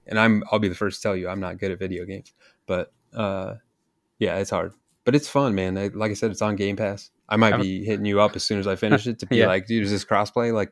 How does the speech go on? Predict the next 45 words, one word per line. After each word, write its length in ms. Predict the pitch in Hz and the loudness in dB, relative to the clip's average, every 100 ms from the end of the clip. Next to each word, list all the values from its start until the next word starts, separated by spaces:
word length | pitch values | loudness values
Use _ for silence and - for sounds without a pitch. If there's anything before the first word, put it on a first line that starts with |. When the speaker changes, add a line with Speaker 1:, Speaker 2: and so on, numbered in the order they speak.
| _ 110 | _ -14
Speaker 1:
w-, 200 | 92 - | -14 -2
Speaker 2:
Yeah. 180 | 110 113 | 2 4
Speaker 1:
'cause 80 | 110 | 4
I 80 | |
got, 160 | 95 95 | 2 0
like, 180 | 92 - | -2 0
two 180 | 117 110 | 0 2
trophies 480 | 104 98 95 85 | 2 0 -2 -10
left 200 | - - 98 | -14 -10 -10
I 80 | |
need 260 | 92 104 113 | -10 -12 -12
for 100 | 107 | -12
the 80 | 98 | -6
Speaker 2:
Oh, 20 | 107 | 0
Speaker 1:
platinum. 280 | 110 117 117 | 2 4 4
Speaker 2:
yeah. 160 | 107 | 2
Yeah, 180 | 110 147 | 4 6
you 140 | 143 131 | 6 4
were 80 | 123 | 0
saying 260 | 131 120 | -2 -4
that 140 | 107 104 | -4 -6
last 240 | 107 - | -6 -6
week. 120 | 104 131 123 - | -8 -4 -6 6
I 140 | 127 139 | 10 12
do 60 | 143 | 12
Speaker 1:
Yeah. 100 | 135 | 10
Speaker 2:
have 140 | 131 | 6
a 80 | 110 | 4
question, 480 | 131 139 - 110 104 | 6 4 2 -2 0
though. 200 | 104 107 - | -4 -6 -10
Who's 220 | - 139 143 | -2 0 4
the 80 | 131 | 6
Speaker 1:
Mm-hmm. 120 | 151 | 6
Speaker 2:
second 380 | - - 110 - | 6 2 0 0
person 360 | 101 - 95 | -2 0 -2
to 80 | 95 | -4
tell 200 | - 98 | -2 -2
me 340 | 98 95 98 107 | 0 0 -2 -4
you'd 240 | - 92 92 | -2 -2 -2
be 80 | |
bad 220 | 90 87 92 | -2 -2 -2
at 120 | - | -10
video 320 | _ 95 95 | _ -6 -4
games? 440 | 95 95 - - _ _ _ _ _ _ - | -4 -6 -8 -14 _ _ _ _ _ _ 4
Speaker 1:
Uh, 480 | 127 139 135 131 | 8 10 10 6